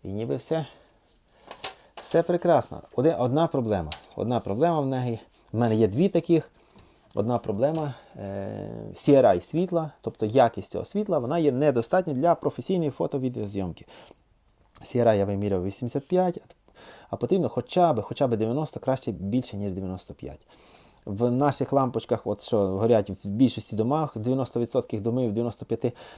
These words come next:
то там C R I ще нижчий, там вісімдесят.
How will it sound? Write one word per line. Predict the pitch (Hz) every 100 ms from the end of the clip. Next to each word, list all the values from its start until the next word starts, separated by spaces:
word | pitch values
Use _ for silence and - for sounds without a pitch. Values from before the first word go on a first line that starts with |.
| -
то | -
там | - 151 147 120 113
C | 107 -
R | 135
I | 147
ще | - 165
нижчий, | 139 - -
там | - 107 104 101
вісімдесят. | 113 127 120 123 127 80